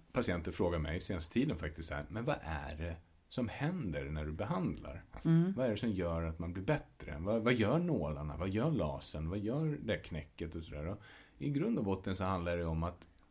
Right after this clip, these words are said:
Speaker 1: människokroppen har en önskan om att vilja befinna sig i läkning.
Speaker 2: Mm.
Speaker 1: Och läkning uppstår när kroppen är i balans.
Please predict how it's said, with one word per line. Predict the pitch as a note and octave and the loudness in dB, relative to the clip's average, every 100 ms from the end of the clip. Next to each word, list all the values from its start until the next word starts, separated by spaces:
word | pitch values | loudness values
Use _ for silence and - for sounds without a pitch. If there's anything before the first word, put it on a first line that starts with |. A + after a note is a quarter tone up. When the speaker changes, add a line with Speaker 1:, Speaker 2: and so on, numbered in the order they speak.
| _ - | _ -8
Speaker 1:
människokroppen | A2 C3 B2+ C3+ B2+ E3+ D#3+ F#3 D3+ | 0 0 0 -2 0 -2 0 -4 -2
har | G2 A#2 F#2 G2+ C#3 - - _ | 0 2 2 2 -2 -12 -20 _
en | - G2 G2 G2 | -6 -2 -2 0
önskan | A2+ E2 D#2 - A#2+ | 0 0 -2 -4 -2
om | D#2+ D#2 | 0 0
att | D#2 - - | -2 -6 -12
vilja | E2 E2 D#2+ D#2+ D#2 - - - F2 D#2+ - | -4 -2 0 0 -2 -6 -20 -20 -14 -14 -12
befinna | F#2+ F#2+ F#2 D#2 | -8 -4 -4 -4
sig | D#2 D#2 D#2+ | -4 -6 -4
i | |
läkning. | E2 F#2+ E2 D#2 - E2+ C#2+ D2+ - _ - | -2 0 -2 -4 -6 -4 -4 -6 -14 _ 0
Speaker 2:
Mm. | E3+ E3+ E3 | 2 2 -2
Speaker 1:
Och | F#2 | -2
läkning | A2 B2+ A#2 - F3 | 0 0 -2 -6 -6
uppstår | C3 - - - A#2 | -4 -6 -8 -2 -2
när | F2+ | -2
kroppen | D#2+ E2 D#2 F2 D2+ | -2 -4 -2 -2 -2
är | D2 | -2
i | |
balans. | D#2 A2+ D3 B1+ D2 - - | 2 4 4 2 -8 -10 -14